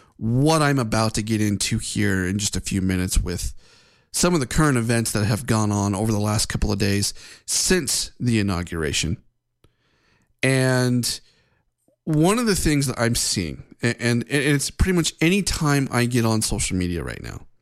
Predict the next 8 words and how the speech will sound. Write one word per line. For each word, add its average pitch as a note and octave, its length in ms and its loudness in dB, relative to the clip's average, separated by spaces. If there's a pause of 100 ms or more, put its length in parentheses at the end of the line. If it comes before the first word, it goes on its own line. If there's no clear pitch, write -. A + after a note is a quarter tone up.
(640)
I, C#3 200 2
I D3 80 4
see F3+ 240 0
one F3+ 260 4
of D#3 340 -2
really F#3 380 2
two - 320 -2
things. - 640 -2